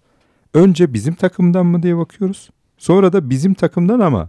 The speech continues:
bizim istediğimiz gibi oynuyor mu ya da yapıyor mu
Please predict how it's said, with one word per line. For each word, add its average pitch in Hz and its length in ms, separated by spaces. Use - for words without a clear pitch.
bizim 135 380
istediğimiz 131 680
gibi 101 360
oynuyor 104 440
mu 92 120
ya 90 200
da 92 80
yapıyor 87 360
mu 85 200